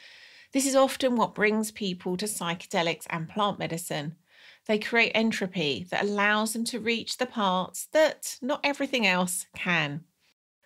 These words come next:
The challenge with this approach, though, is people taking massive amounts of psychedelic medicines and not seeming to change or heal. But if anything, egos can become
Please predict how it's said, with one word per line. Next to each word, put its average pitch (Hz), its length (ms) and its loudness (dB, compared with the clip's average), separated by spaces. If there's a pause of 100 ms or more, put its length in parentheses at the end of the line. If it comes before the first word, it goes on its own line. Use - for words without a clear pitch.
The 226 100 0
challenge 247 600 4
with 240 100 -6
this 208 140 -2
approach, 302 380 -2
though, 196 80 2
is 180 180 2
people 269 340 -10
taking 208 480 -4
massive 202 320 -2
amounts 180 540 0
of 202 80 -8
psychedelic 170 640 -4
medicines 240 720 -2
and 262 220 -4
not 269 200 -2
seeming 220 680 -2
to - 120 -10
change 214 600 -2
or 175 160 -2
heal. 175 520 -2 (160)
But - 100 -4
if 214 100 -4
anything, 175 640 0 (340)
egos 240 540 2
can 233 160 -4
become 185 340 -2